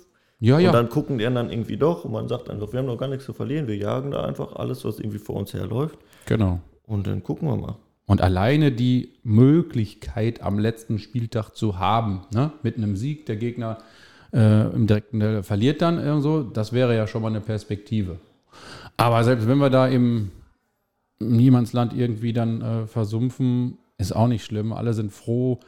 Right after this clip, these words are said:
Speaker 1: dass wir dann jetzt endlich wieder zu Hause spielen dürfen in der neuen Saison, dass wir die neue Saison haben, weil das größte oder das schlimmste wäre gewesen, Stadion fertig und steigst ab. Das passiert Gott sei Dank nicht. Mm,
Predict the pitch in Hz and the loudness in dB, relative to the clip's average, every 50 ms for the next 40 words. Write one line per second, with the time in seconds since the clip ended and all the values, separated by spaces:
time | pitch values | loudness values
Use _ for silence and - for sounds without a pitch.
0 | _ _ - - _ _ _ _ _ _ - 117 104 120 117 113 113 110 - - | _ _ -20 -20 _ _ _ _ _ _ -4 0 2 2 2 2 0 0 -2 -2
1 | 117 110 107 113 104 110 113 107 110 107 104 104 - - 101 98 104 104 101 101 | -4 -4 -4 -6 -6 -4 -4 -2 0 0 0 -2 -4 -6 -4 -2 0 0 0 -2
2 | 98 - - 110 117 123 127 131 127 127 135 135 - 147 147 139 120 113 113 113 | -4 -4 -4 -2 -2 0 0 0 0 -2 -2 -4 -6 -8 -6 -6 -4 -4 -4 -4
3 | 117 120 127 127 123 117 123 113 110 104 101 98 104 101 98 101 - _ _ - | -4 -4 -4 -4 -4 -4 -2 -2 -2 -2 -2 -2 -2 -2 -4 -6 -10 _ _ -2
4 | 107 110 110 107 104 104 98 104 101 95 90 98 101 104 110 123 139 139 117 110 | 0 2 2 2 0 0 -2 -2 -2 -2 -2 0 0 0 0 0 -2 -2 -2 -2
5 | 107 104 104 101 - - - - _ _ _ _ _ _ _ _ - - - - | 0 0 -2 -2 -4 -8 -16 -20 _ _ _ _ _ _ _ _ -20 -20 -18 -18
6 | 190 - _ _ _ _ _ _ _ _ - - - 104 104 104 - - 120 113 | -18 -20 _ _ _ _ _ _ _ _ -8 -2 -2 -2 -2 -2 -4 -4 -2 -2
7 | 110 101 98 92 98 92 - - 107 110 107 - 107 107 107 104 104 101 107 107 | -2 -2 -4 -4 -6 -8 -4 -2 -2 -2 -2 -2 -2 -2 -2 -2 -2 -4 -4 -4
8 | 104 107 101 - - 104 104 110 110 104 - 117 113 110 107 - - 104 101 - | -6 -6 -8 -6 -4 -2 0 0 -2 -2 -2 -4 -4 -4 -4 -6 -8 -8 -8 -6
9 | - 98 98 - - - 117 262 - - _ _ _ _ _ _ - - - - | -6 -8 -8 -6 -6 -6 -6 -6 -8 -14 _ _ _ _ _ _ -20 -20 -20 -20
10 | - - _ _ _ _ _ _ - 92 90 - - _ _ 110 98 - 113 104 | -20 -20 _ _ _ _ _ _ -6 -6 -6 -6 -8 _ _ 0 4 4 4 2
11 | - - 104 - 113 107 104 98 - 107 117 165 - - - - - - _ _ | 4 0 0 0 2 0 0 0 2 2 0 0 0 -4 -12 -20 -20 -20 _ _
12 | _ - - - - - _ _ _ - 120 117 117 113 110 | _ -20 -20 -20 -20 -20 _ _ _ 4 6 6 6 4 2